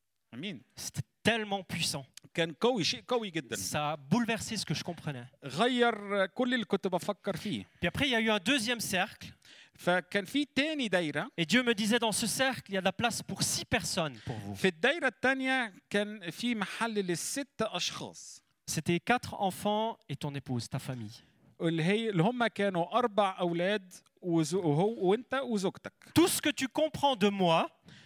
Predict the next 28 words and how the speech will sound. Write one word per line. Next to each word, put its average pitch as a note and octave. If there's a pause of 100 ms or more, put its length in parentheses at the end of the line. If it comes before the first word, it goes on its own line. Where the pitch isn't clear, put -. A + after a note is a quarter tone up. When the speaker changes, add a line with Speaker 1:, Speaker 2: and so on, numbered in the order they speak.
(240)
Speaker 1:
كل E4+
اللي C4
بتفهمه A3+
عني G#3
أنا E3+
كالله، C#3
Speaker 2:
les E3
premiers C#4
qui A3
doivent G3+ (100)
en E3+
être -
des C#3+
bénéficiaires, G3 (180)
recevoir, F3 (160)
Speaker 1:
الأو-، F#3 (100)
أول B3+
أشخاص A3
اللي F3+
كانوا F3
لازم A3
يستغلوا G#3
ب-، D3
بالقوة C#3
دي، D#3 (260)
Speaker 2:
c'est C#3+
ta D3+
famille. C#3